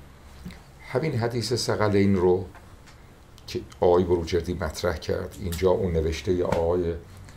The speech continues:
آشق قوام وشنوی هم اونجا از هر خود چاپ کرد، اونجا حدیث ثقلین اینه: انی تارکن فیکم الثقلین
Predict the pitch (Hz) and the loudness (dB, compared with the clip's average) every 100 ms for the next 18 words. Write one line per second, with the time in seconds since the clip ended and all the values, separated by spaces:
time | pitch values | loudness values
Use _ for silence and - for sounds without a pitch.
0 | - - 92 - 92 - 90 85 85 80 | -20 -8 -6 -2 -2 0 2 4 4 0
1 | 80 - 82 78 80 82 82 78 90 85 | -2 0 -2 0 2 2 0 0 0 0
2 | - 87 - 85 - 104 85 - 85 - | -2 -4 0 0 4 6 6 4 -2 0
3 | - 92 101 107 - - - - - - | -2 -2 -2 -4 -8 -12 -14 -16 -16 -16
4 | - - 160 160 156 110 107 135 120 - | -14 -4 -2 0 -2 -2 -2 -2 -4 4
5 | 127 - 107 95 92 98 95 - 87 76 | 4 4 0 2 4 6 4 0 -2 -4
6 | - - - - - - - 95 92 95 | -6 -16 -18 -16 -16 -12 -2 0 2 2
7 | 87 101 104 117 117 117 117 - - - | 0 2 4 4 2 2 2 0 -8 -12
8 | - - - 98 104 - 80 80 - - | -12 -12 -2 0 0 0 0 0 -4 -6
9 | 78 90 82 90 104 113 | -4 -2 -2 -2 -2 -4